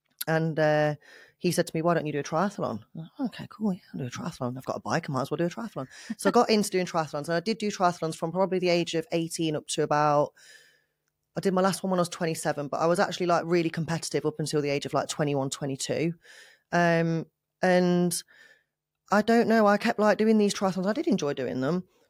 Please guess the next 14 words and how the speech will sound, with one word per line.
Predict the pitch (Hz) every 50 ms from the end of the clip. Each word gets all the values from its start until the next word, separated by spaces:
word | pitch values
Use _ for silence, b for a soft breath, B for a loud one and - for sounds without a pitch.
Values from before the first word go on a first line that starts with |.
| _ _ _ _ -
But | - - 190
then | 214 220 226 226
I | 233
think | - 240 214 202
as | 214 190
I | 190
got | 185 185 -
a | 175
little | 180 143 -
bit | 165 156 - -
older, | 190 214 214 202 185 156 151 151
it | - -
was | 160 160 160
then | - 165 165 165 165 165 165 165 160 147